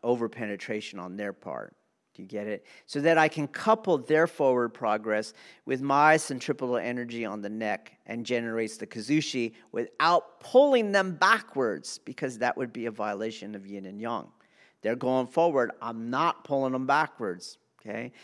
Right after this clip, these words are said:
And again, it's more than just, uh, a violation of yin and yang. It's martially ineffective. So some of you maybe got there,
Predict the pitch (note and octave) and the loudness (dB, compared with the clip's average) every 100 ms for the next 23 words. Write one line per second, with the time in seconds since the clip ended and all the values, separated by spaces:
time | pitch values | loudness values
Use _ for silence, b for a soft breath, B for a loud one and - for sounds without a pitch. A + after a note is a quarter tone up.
0 | B B - B2+ C3 D#3 G#3 E3 D3+ D3 | B B -6 -4 2 4 6 4 0 -6
1 | b b b C3+ - D#3 E3+ A3+ B3 E3 | b b b -10 -6 2 8 10 10 6
2 | C3+ C3 B2 B2 - - _ _ _ _ | 0 0 0 -2 -14 -20 _ _ _ _
3 | - C3 A#2 A2 - G#2+ B2+ B2+ A#2+ B2 | -8 -6 -4 -4 -6 -4 0 2 2 2
4 | E3+ - B2+ A2 A2+ A2 G#2+ A#2 C3 A#2 | 0 -2 -8 -6 -6 -6 -6 -4 -4 -4
5 | - A#2 A#2+ A#2+ C3 D3 C#3+ C3+ A#2 G#2 | -8 -10 -6 0 2 2 -4 -6 -6 -8
6 | - A#2+ - - - _ _ b b - | -4 -4 -4 -16 -20 _ _ b b 0
7 | D3 C#3+ A#2+ - - F#3+ B3 A3 D3 C3+ | 4 4 2 -12 -4 0 2 2 0 2
8 | C#3+ C#3+ C3+ D3+ D3+ E3 - A2 G#2 | 2 2 0 0 0 0 -2 -2 -2